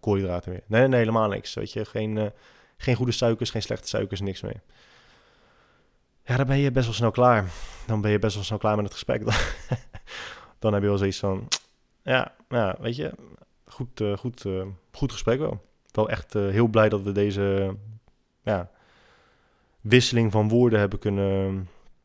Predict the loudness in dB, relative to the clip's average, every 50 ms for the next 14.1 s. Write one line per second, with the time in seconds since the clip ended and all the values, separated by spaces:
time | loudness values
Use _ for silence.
0 | _ _ _ _ _ _ -18 -18 -18 -6 -4 -2 0 2 2 2 2 0 -2 -4
1 | -4 -4 -4 -4 -6 -8 -14 _ _ _ _ _ -20 -20 -20 -20 -20 _ _ 0
2 | 0 2 2 0 -2 -2 -4 -4 -4 -6 -8 -8 -6 -6 -6 -4 -4 -4 -4 -4
3 | -4 -2 -4 -4 -4 -4 -6 -6 -6 -6 -6 -6 -4 -4 -4 -4 -6 -4 -4 -4
4 | -2 -2 -2 -2 -2 -4 -6 -6 -4 -6 -4 -6 -8 -10 -10 -8 -6 -4 -4 -4
5 | -4 -8 -10 -12 -16 -20 -20 -20 _ -4 -2 0 0 0 0 0 0 0 0 -2
6 | -2 -2 2 4 4 4 4 4 2 0 -4 -12 _ _ _ -2 0 0 0 2
7 | 2 2 2 4 4 4 2 2 2 2 2 0 0 -2 -4 -6 -10 -16 -20 -20
8 | -20 -20 -20 -20 -20 -20 -20 _ _ _ _ _ _ _ _ _ _ _ 2 2
9 | 2 2 0 0 0 0 2 2 2 2 4 4 4 4 4 4 2 0 0 2
10 | 2 2 4 4 4 4 4 2 2 0 0 -2 -2 -4 _ 0 2 2 2 0
11 | -2 0 0 0 0 0 -2 2 2 4 4 4 2 0 0 0 0 0 0 -2
12 | -2 -2 0 2 2 2 2 0 -4 -2 -2 0 0 2 2 2 2 2 2 2
13 | 0 -2 -4 -6 -2 -2 -2 -2 -2 -6 -6 -2 0 0 0 0 -2 -6 -8 -8
14 | -10 -14